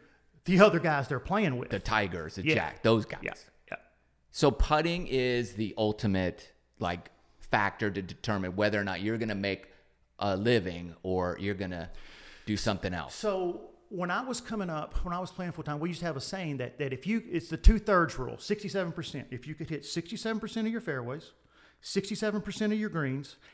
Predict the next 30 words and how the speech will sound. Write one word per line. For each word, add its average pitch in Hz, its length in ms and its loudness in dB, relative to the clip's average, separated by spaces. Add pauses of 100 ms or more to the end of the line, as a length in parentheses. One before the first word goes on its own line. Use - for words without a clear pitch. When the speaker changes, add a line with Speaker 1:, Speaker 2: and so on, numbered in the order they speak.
(120)
Speaker 1:
and 156 200 -2
get 214 140 2
up 196 160 0
and 170 120 -4
down 185 300 -2
sixty-seven 170 640 -6
percent 151 320 -8
of 120 60 -8
the 117 60 -8
time 135 460 -6
of 135 60 -6
the 139 60 -8
greens 143 300 -2
you 113 60 -6
missed, 139 460 -4 (360)
you 131 120 -4
could - 160 -6
play 147 200 2
on 113 160 -2
tour. 147 400 -4 (520)
Well, 120 60 -6
those 143 220 2
numbers 139 340 -2
now, 131 460 -6 (180)
with 147 200 -6 (1300)
everything's 175 460 2
better, 113 280 -6
instruction, 160 840 -4 (180)
Speaker 2:
Okay. 78 320 -4
Speaker 1:
equipment, 190 680 6